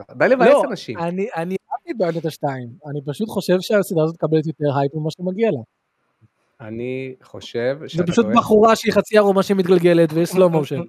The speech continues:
Speaker 1: <laughs> וואו.
Speaker 2: מרביצה, מרביצה, דברים פלאשים, אויב מכה, היא מתחמקת, סלואו מושן שעה.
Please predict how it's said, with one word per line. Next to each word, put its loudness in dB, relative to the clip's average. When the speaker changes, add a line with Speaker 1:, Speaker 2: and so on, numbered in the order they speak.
Speaker 1:
<laughs> -4
וואו. 4
Speaker 2:
מרביצה, 0
מרביצה, 2
דברים 2
פלאשים, 0
אויב -8
מכה, -8
היא -10
מתחמקת, 2
סלואו 2
מושן 0
שעה. 4